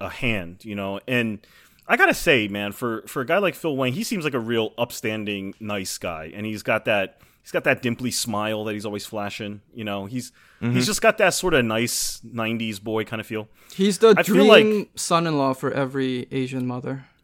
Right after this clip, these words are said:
Speaker 1: Yeah, exactly. And I think that he just needs a little bit,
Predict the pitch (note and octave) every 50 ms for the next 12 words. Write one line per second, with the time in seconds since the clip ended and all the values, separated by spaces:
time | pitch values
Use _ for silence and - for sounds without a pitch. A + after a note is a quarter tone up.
0 | _ _ _ _ - - D3+ D#3 E3 D3 C3 A#2 G2 G2+ A#2+ A#2+ A#2 - - G2
1 | F2+ F2+ E2+ - _ - D3+ D3+ D3+ D3+ D3 D3 C#3+ C#3+ C3+ B2+ - - D#3 E3
2 | - C4 D#4+ B3+ - - G3 E3+ C#3+ B2 A2 - _ _ _ - - - - F#3+
3 | E3 - B3 C4+ - F3 D3+ C3+ C#3 C#3 C3+ B2 A#2+ - - - B2+ A#2 A#2+ B2
4 | A#2+ A#2 A2+ F#2+ - G#2+ G#2 G2+ G2